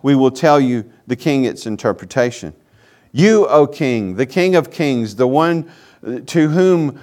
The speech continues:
the God of heaven has given the kingdom." Now don't, don't miss that. "To whom the God of heaven has given the kingdom." This is a pagan king in a pagan nation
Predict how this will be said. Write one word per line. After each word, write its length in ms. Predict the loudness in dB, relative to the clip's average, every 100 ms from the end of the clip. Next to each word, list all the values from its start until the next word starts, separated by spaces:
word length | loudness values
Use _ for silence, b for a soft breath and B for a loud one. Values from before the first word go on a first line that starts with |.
| -6
the 100 | 2
God 240 | 6 6
of 140 | 6 4
heaven 320 | 2 2 0
has 260 | 0 -2
given 380 | 0 -2 0 -2
the 80 | -4
kingdom." 580 | -4 -4 -2 -4 -6 -10 _ _ _ _ _
Now 160 | -6
don't, 220 | -6 -6 -6
don't 160 | -4
miss 160 | -4 -6
that. 260 | -8 -8 b b b b b _
"To 160 | -2 2
whom 440 | 2 0 -2 -8
the 140 | -8 2
God 240 | 4 4
of 80 | 2
heaven 400 | 2 2 4 0
has 220 | -2 -4
given 280 | -4 -4 -4
the 60 | -8
kingdom." 540 | -8 -6 -6 -8 -16 _
This 100 | -12
is 40 | -10
a 60 |
pagan 340 | -4 -2 -2 -6
king 300 | -8 -8 -8
in 80 |
a 20 | -8
pagan 380 | -6 -4 -4
nation 400 | -6 -8 -8 -14